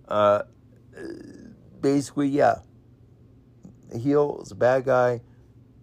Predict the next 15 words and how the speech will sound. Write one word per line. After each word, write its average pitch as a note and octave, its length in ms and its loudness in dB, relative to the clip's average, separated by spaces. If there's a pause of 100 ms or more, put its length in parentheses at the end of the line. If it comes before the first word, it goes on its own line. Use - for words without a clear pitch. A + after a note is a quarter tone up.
(120)
Babyface G#2+ 580 -6
is F2+ 120 -12
a F2 40 -14
good G2 220 -8
guy. G2 160 -4
Now, A#2+ 380 0 (1800)
what A#2+ 240 0
are A#2+ 120 -2
the A2 140 -4
advantages G2 560 -6
and F#2+ 140 -8
disadvantages E2+ 720 -12
to E2 80 -18
both? - 320 -12
Well, G2+ 340 2